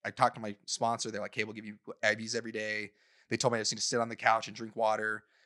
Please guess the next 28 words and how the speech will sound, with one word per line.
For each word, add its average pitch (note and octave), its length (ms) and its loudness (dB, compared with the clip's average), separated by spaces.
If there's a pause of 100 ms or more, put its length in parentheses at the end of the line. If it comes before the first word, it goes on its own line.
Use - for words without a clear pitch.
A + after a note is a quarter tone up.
You G#2+ 180 -4
literally B2 340 2
can't A#2+ 240 -2
get A2+ 80 -2
out. A2 160 4
You G#2 80 -6
cannot B2+ 480 -4
walk. A2 320 2
You - 60 -16
can't, A#2 420 4
you G#2 80 -8
can't B2 220 0
do C3 120 0 (100)
anything B2 340 -2
for - 80 -12
two D3 240 0
weeks. C#3 300 0
After A2 140 -6
two D3 200 4
weeks, D#3+ 400 2 (340)
then B2+ 160 2
you B2 60 -6
can C3 100 -6
start, - 240 4
like, A2 160 -6
easing B2+ 300 -10
back A#2+ 240 6
in. B2+ 320 -6